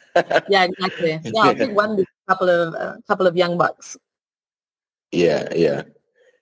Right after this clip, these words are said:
Speaker 1: Amazing, amazing. Okay, so last but not least, who would you like to see on the podcast, or who would you recommend to see on the podcast?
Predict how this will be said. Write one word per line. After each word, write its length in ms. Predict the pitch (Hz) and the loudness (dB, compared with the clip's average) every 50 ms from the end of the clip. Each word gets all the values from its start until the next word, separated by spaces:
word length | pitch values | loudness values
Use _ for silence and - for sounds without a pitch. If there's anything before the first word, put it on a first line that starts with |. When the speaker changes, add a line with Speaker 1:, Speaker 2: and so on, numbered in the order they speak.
| _ _ - | _ _ -2
Speaker 1:
Amazing, 580 | 85 90 92 90 87 78 80 76 73 78 - - | 0 2 2 2 2 0 -2 -4 -6 -8 -10 -8
amazing. 460 | 80 82 82 82 80 76 76 73 78 - | -4 0 0 0 0 -2 -4 -8 -4 -2
Okay, 440 | - - - - 82 - - - - - - - - | -2 0 2 0 0 -2 -6 -10 -14 -18 -20 -14 -10
so 720 | - - 117 107 104 101 98 98 98 95 90 - - - - _ _ _ _ _ _ _ _ _ _ _ _ - | 0 2 4 6 6 6 6 4 4 2 0 -2 -6 -12 -20 _ _ _ _ _ _ _ _ _ _ _ _ -2
last 340 | 92 104 110 120 113 - - | 0 2 2 2 2 0 0
but 80 | 101 98 | 0 0
not 160 | 95 - - | 0 0 0
least, 560 | 87 82 90 101 - - - - - - - _ _ _ _ _ _ _ - - | 0 -2 -2 -2 -4 -6 -10 -10 -12 -12 -14 _ _ _ _ _ _ _ -8 -2
who 120 | 113 110 113 | 0 4 4
would 260 | 113 110 113 113 - | 4 4 2 0 0
you 520 | 101 101 98 95 95 95 92 87 76 - - - | 0 0 0 2 2 2 2 0 0 -4 -8 -4
like 260 | - 87 85 85 85 | -2 0 0 0 0
to 100 | - 90 | -2 -2
see 500 | 82 - - 92 87 82 78 76 78 76 73 | -2 0 0 0 0 0 0 0 -2 -4 -4
on 120 | 78 78 76 | -4 -4 -4
the 80 | 73 - - - | -4 -6 -8 -14
podcast, 440 | - - - - - 82 78 76 - - | -14 -14 -10 -2 0 2 2 2 0 0
or 80 | - 80 | 0 2
who 140 | 78 87 87 | 4 4 4
would 180 | 85 82 - - | 4 2 2 0
you 140 | 80 76 78 | 0 2 2
recommend 460 | 82 80 - - 73 69 65 64 - - | 2 0 0 -2 -4 -4 -4 -4 -6 -6
to 80 | - | -6
see 120 | - - - | -4 -4 -4
on 80 | - - | -4 -4
the 60 | - | -6
podcast? 520 | - - - - - - - - - - | -8 -8 -10 -12 -12 -12 -12 -12 -12 -16